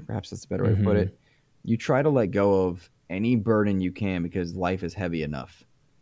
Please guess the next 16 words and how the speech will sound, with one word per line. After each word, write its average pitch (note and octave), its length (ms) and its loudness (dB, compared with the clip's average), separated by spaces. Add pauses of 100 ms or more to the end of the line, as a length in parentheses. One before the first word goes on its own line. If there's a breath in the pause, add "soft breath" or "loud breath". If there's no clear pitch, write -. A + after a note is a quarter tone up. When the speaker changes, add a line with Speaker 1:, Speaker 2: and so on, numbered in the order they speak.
(200)
Speaker 1:
So E2 100 -6
any G#2+ 220 -2
weight A#2 320 2
you A#2+ 140 0
Speaker 2:
Yep. A#2+ 160 4
Speaker 1:
can - 80 -2
take G#2+ 180 -4
off G#2+ 160 0
your G#2+ 120 2
Speaker 2:
Well G#2+ 80 2
said. G2+ 80 0 (140)
Speaker 1:
shoulder, F2+ 340 -4 (140)
old G#2+ 360 0
anger, F#2 720 -4
old F#2+ 320 -6
bitterness, F#2 720 -4